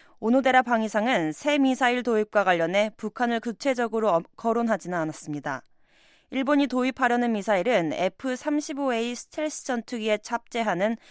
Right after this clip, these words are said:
노르웨이산 타격 미사일 제이에스엠과 에프 십오기에 탑재하는 미국상 제이에이에스에스 엠입니다.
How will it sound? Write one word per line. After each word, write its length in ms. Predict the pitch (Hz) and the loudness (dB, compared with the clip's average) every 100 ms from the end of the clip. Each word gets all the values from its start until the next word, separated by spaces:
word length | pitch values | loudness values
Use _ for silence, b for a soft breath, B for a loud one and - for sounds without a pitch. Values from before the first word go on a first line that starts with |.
| B B | B B
노르웨이산 800 | 208 226 262 254 247 233 240 240 | -2 0 2 0 0 0 -2 -2
타격 360 | 269 254 254 | -4 -4 -2
미사일 420 | 233 185 202 220 | -2 -2 -2 -2
제이에스엠과 960 | 220 220 202 220 196 - 180 180 190 220 - B B B | -4 -4 -2 -2 -4 -4 -4 0 0 -2 -8 B B B
에프 320 | - 190 - 277 | -8 -6 -2 -2
십오기에 580 | - 311 311 277 277 | -2 -4 -4 -2 -2
탑재하는 760 | 262 277 - - 233 214 254 247 | 0 -4 -6 -4 0 0 0 -2
미국상 640 | 185 208 220 - 247 247 | -4 -6 -6 -4 -2 -2
제이에이에스에스 1300 | 226 - 208 233 233 220 220 175 170 - 202 160 - - | -6 -4 -2 0 0 -2 -2 -4 -6 -6 -6 -6 -8 -10
엠입니다. 560 | 175 185 180 151 139 | -8 -6 -6 -6 -6